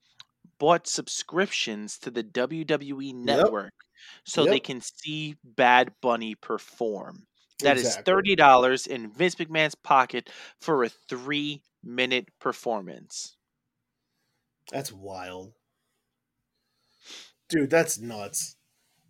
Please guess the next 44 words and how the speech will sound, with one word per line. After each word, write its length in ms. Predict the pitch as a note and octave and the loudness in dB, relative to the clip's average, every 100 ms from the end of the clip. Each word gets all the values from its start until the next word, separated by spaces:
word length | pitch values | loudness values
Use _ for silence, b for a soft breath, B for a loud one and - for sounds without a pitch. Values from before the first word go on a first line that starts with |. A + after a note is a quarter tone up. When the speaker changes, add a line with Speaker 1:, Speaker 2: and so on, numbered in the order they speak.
| _ _ - | _ _ 4
Speaker 2:
You 140 | A#3 | 8
know 180 | G#3+ E3 | 10 10
me, 240 | D#3+ D3 | 8 6
I'm, 180 | C#3+ F3 | 8 6
I'm 220 | E3 G3 | 6 8
as 120 | F3+ C3+ | 6 6
big 160 | D#3+ | 6
a 60 | D#3 | 6
music 240 | C#3+ D3 | 6 2
fan 160 | D3 C3+ | 4 2
as 100 | B2+ | 4
anybody. 440 | C#3 C3 A#2 A2+ | 4 4 0 0
I'm 120 | C#3 D#3 | 2 2
not 140 | A2 | 0
doing 200 | G#2 F#2 | -8 -10
that. 220 | F2+ F#2 _ _ _ _ _ - | -14 -16 _ _ _ _ _ -2
I'm 120 | E3+ | 6
not 120 | F#3 | 8
dropping 260 | E3 C#3+ C#3+ | 8 6 4
ten 220 | D#3+ C#3+ | 2 4
bucks 200 | C#3 C3 | 2 2
for 120 | C#3 | -4
a 20 | |
three-minute 300 | B2 B2+ A#2 A2+ | -4 -6 -6 -8
performance. 520 | A2 G#2 G#2 - - _ _ - B B | -12 -12 -10 -12 -14 _ _ -20 B B
Speaker 1:
If 140 | G#3+ G#3 | 0 2
Metallica 1000 | G#3 F#3 - - A#3+ G3+ C#3+ G2 G2 G2 _ _ _ _ _ - | 0 0 0 2 4 4 0 -6 -8 -12 _ _ _ _ _ -2
was 180 | F3 E3 | 0 2
going 240 | F#3+ F#3 | 0 2
to 140 | D#3+ - | 2 4
open 420 | - F3 - G2 | 2 2 0 -8
for 380 | G2 - C#3+ B2 - - | -6 0 0 0 -8 -6
Black 300 | D3+ E3 F3 | 6 6 6
Veil 260 | C3 D3 C3+ | 4 2 2
Brides 800 | G#2 A#2 G#2 D#2 E2+ - - - _ - F3+ | 0 2 2 0 -6 -10 -12 -12 _ -10 -2
you 60 | |
wouldn't 260 | E3 D#3+ D#3+ | 0 2 4
go 100 | D#3 | 4
Speaker 2:
Uh, 20 | |
Speaker 1:
see 260 | - D#3+ E3 | 4 -2 -2
it? 120 | D#3+ _ _ _ _ b b b b b b b b b _ _ _ _ - | -4 _ _ _ _ b b b b b b b b b _ _ _ _ -6
Speaker 2:
Metallica 380 | F3 A#3 C4 C#4+ | -2 0 2 4
doesn't 240 | B3+ A3+ - | 4 4 0
open 520 | - C#3 C#3+ F3 | -4 -2 -2 -2